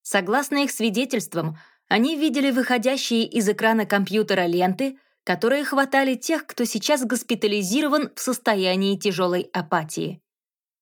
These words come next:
В свою очередь, Канами узнаёт, что покончившей с собой звездой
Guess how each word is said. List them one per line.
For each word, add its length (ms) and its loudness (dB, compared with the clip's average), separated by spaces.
В 60 -14
свою 380 2
очередь, 420 0
Канами 420 2
узнаёт, 460 2
что 180 -2
покончившей 680 0
с 120 -6
собой 300 2
звездой 580 -2